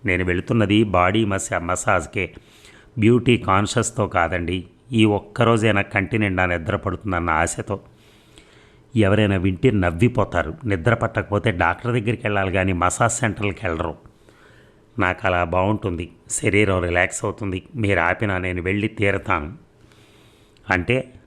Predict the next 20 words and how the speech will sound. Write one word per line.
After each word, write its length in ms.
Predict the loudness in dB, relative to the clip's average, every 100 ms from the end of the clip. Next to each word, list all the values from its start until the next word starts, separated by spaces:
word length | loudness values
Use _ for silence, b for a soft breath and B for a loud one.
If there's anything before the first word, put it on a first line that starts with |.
| _ -4
నా 120 | -2
మాటను 400 | 2 0 0 -4
ఖాతరు 460 | -2 0 0 0 -4 -2
చేయవన్నమాట. 520 | -2 -2 -2 -2 -2 -4 -18 _ _ _ b b b b b b b b _ _ _ 4
మీకు 260 | 4 4 2 2
చాలాసార్లు 540 | 2 2 2 0 0
చెప్పాను, 380 | -4 -2 -2 -2 -4
నా 200 | 0 2
మనసుకు 460 | 2 0 -2 -2 -2
నచ్చంది 840 | 0 -2 -4 0 4 4 2 0 -6
ఎవరు 300 | 0 2 2
చెప్పినా 420 | 2 -2 -2 0
చెయ్యను. 540 | 0 -2 -2 0 -2 -6 -2
అలానే 380 | 0 2 0 0
నా 160 | 0 0
మనసుకు 440 | 0 -2 -2 -2
నచ్చింది 720 | 0 0 0 2 4 4 2 0
ఎవరు 360 | 0 2 2
వద్దన్నా 560 | 2 0 0 2 2 2
ఆపను. 520 | 0 0 0 -2 -4